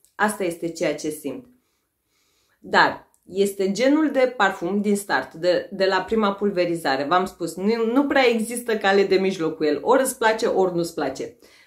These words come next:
Uh, nu este acel parfum pe care eu să vi-l recomand safe,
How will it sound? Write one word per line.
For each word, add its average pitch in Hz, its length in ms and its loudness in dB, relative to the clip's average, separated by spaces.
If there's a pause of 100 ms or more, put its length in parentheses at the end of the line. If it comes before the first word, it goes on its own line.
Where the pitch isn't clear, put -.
(120)
Uh, 156 560 -2
nu 208 520 4
este 277 560 0 (320)
acel 233 360 0
parfum 214 440 -2
pe 214 120 -4
care 196 240 0
eu 196 240 4
să 202 320 -4
vi-l 190 200 0 (120)
recomand 180 720 0 (120)
safe, 208 500 2